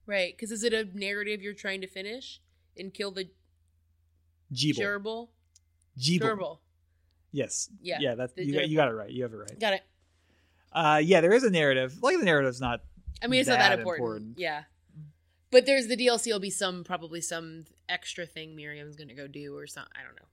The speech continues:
Speaker 2: It's just, like, how do you build that into a, like, a castle where you've already explored the whole thing?
Speaker 1: It's a castle. Castle two, Electric Boogaloo. Go,
Speaker 2: Yeah.
Speaker 1: Miriam. Kill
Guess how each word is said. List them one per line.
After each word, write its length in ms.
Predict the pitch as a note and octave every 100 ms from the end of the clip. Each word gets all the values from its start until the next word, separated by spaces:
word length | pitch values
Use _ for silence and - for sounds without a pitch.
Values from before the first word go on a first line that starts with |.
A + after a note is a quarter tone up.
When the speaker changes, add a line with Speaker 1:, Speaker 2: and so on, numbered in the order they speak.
| _ _ _ _
Speaker 2:
It's 160 | F3 E3+
just, 160 | F#3
like, 140 | G3 D3
how 180 | E3 E3
do 60 |
you 140 | E3+ C3+
build 300 | D3+ D3+ C#3+
that 140 | B2+
into 360 | B2+ C3 C3 A#2+
a, 80 | A2+ -
like, 160 | D3 B2
a 40 | A#2
castle 460 | - C#3 C3 D3
where 100 | B2+
you've 100 | B2+
already 220 | B2 B2+
explored 400 | A2 - C3 B2+
the 60 | B2+
whole 160 | A#2+ A2
thing? 320 | - B2+ G#2+ A2+ _
Speaker 1:
It's 160 | A3+ A3
a 20 |
castle. 500 | G3 F#3+ E3+ C#3 D#3 _ _ _ _ _ _ _ -
Castle 340 | C#4 C4+ B3+
two, 240 | - C#4 A3
Electric 440 | G#3+ G#3 A#3+ F#3
Boogaloo. 580 | A#3 A#3 A3 F#3 E3 E3+
Go, 200 | A#3+ C4+
Speaker 2:
Yeah. 100 | A3+
Speaker 1:
Miriam. 540 | A3 G3+ G3 F#3+ F#3
Kill 400 | F#3 A#3 A#3 A#3